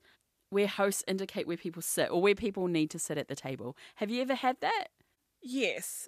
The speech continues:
Speaker 2: In Pacific Island families, if there's a big epic event, there's
Speaker 1: Yeah.
Speaker 2: always, like, a head table.
Speaker 1: Like a
Speaker 2: Definite thing.
Speaker 1: wedding, how they have a head
Speaker 2: Like a
Speaker 1: table.
Speaker 2: wedding, a fiftieth, <laughs> um, a hair cutting,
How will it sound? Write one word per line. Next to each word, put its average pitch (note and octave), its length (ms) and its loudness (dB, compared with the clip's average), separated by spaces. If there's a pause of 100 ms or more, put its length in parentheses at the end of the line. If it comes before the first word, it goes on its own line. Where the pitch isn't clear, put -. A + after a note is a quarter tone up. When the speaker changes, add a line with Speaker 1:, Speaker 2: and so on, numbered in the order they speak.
(140)
Speaker 2:
In C4+ 280 4
Pacific C4 460 -4
Island G3+ 640 -2
families, D#3+ 640 -2 (120)
if F3+ 120 -6
there's F#3+ 180 0
a G3+ 60 -2
big F3+ 440 0
epic F3 280 -4
event, E3 480 -8 (160)
there's F#3+ 100 0
Speaker 1:
Yeah. D#3+ 160 2
Speaker 2:
always, F3+ 340 -2
like, F3 200 -4
a F3 40 -12
head E3 460 -8
table. G3 520 -4 (220)
Speaker 1:
Like A#3 200 8
a - 20 6
Speaker 2:
Definite A#3+ 60 8
thing. G#3 80 4
Speaker 1:
wedding, E3+ 340 4
how F3+ 140 -4
they F#3+ 140 0
have F#3 160 -2
a D#3 40 -6
head C#3+ 240 -6
Speaker 2:
Like - 100 0
a - 40 -4
Speaker 1:
table. F3 160 -4
Speaker 2:
wedding, C4+ 720 4
a F3+ 80 -2
fiftieth, A3+ 880 2 (200)
<laughs> - 180 -16
um, G#3+ 480 6
a F3 80 0
hair B3 260 2
cutting, G#3 580 4